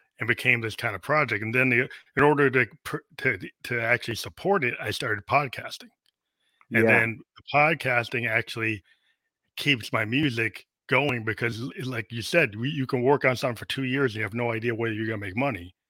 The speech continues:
Speaker 1: Where
Speaker 2: Yeah.
Speaker 1: on my podcast, I'm actually monetized, and my, you know, I've got ways to monetize myself with sponsors and stuff, so I'm able to make money doing that, and then it,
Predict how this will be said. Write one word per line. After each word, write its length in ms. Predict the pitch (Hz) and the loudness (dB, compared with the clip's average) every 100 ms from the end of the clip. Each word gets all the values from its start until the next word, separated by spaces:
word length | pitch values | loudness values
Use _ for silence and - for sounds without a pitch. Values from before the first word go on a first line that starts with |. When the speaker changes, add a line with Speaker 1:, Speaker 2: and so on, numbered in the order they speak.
| _ _ _ - 107 | _ _ _ -12 0
Speaker 1:
Where 140 | 123 117 | 4 4
Speaker 2:
Yeah. 40 | |
Speaker 1:
on 60 | 110 | 4
my 120 | 98 | -2
podcast, 720 | - 156 147 - 120 110 101 - | -4 -4 -4 -2 0 0 -4 -8
I'm 140 | 120 113 | -4 0
actually 320 | 113 - 104 | 0 -2 -2
monetized, 800 | 120 143 123 - 101 95 95 - _ _ _ _ _ _ _ - | 2 2 0 -2 -2 -2 -6 -16 _ _ _ _ _ _ _ -6
and 180 | 110 104 | -4 0
my, 120 | 104 | 0
you 300 | 104 - 120 | 0 -2 -4
know, 120 | 101 | -2
I've 240 | 95 101 - | -4 -4 0
got 320 | 113 104 110 | 2 2 0
ways 360 | 117 113 104 - | 0 2 0 -6
to 100 | 104 | -12
monetize 640 | 95 117 135 120 127 104 | -2 0 2 0 -4 -4
myself 540 | 104 - 110 104 - | -6 -2 -2 -4 -4
with 220 | 123 - - | -6 -6 -10
sponsors 540 | - - 135 131 110 98 | -6 0 0 -2 -6 -6
and 80 | |
stuff, 160 | 92 110 - - - | -4 -6 -6 -20 2
so 180 | 139 127 | 6 6
I'm 220 | 135 - | 6 4
able 320 | 139 160 147 - | 4 4 2 0
to 120 | 123 | -2
make 260 | 120 120 117 | 0 0 2
money 320 | 135 123 110 | 2 0 -2
doing 400 | 120 117 101 101 | -2 -2 -2 2
that, 480 | 135 101 95 - - _ _ _ _ _ - | 4 4 -2 -6 -20 _ _ _ _ _ -4
and 160 | 123 | 0
then 160 | 120 | 2
it, 100 | 117 | 2